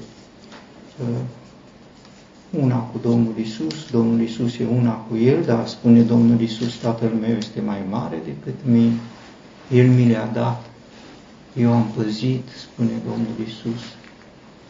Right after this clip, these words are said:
Apoi despre oi, întâi că ele sunt păzite, eu am păzit pe aceea pe care mi-ai dat tu, niciunul n-a pierit. Și acum, Tată, eu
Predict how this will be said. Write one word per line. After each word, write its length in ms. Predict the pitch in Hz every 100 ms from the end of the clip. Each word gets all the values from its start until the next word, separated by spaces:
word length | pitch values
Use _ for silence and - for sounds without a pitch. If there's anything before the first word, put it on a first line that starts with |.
| - - - - - -
Apoi 240 | 143 - 220
despre 400 | 202 156 - 143 123 117
oi, 220 | 180 156
întâi 260 | 147 151 156
că 120 | -
ele 240 | 135 135 127
sunt 260 | - 127
păzite, 680 | 120 113 104 117 117 151 156 - - - - - - - - - -
eu 160 | 165 156
am 120 | 143 135
păzit 420 | 131 117 107 104 - - - - - - -
pe 100 | -
aceea 340 | 127 117 - 117
pe 200 | - 117
care 300 | 120 110 117
mi-ai 260 | 117 113 113
dat 260 | 117 110 -
tu, 80 | 113 120 - - - -
niciunul 560 | 131 127 - 120 107 101 - - - - - - - - - - -
n-a 120 | 120
pierit. 520 | 107 117 104 107 - - - - - - - -
Și 140 | -
acum, 300 | 127 127 120
Tată, 460 | 113 117 117 117 120 - - - - - - - - - - 135
eu 200 | 117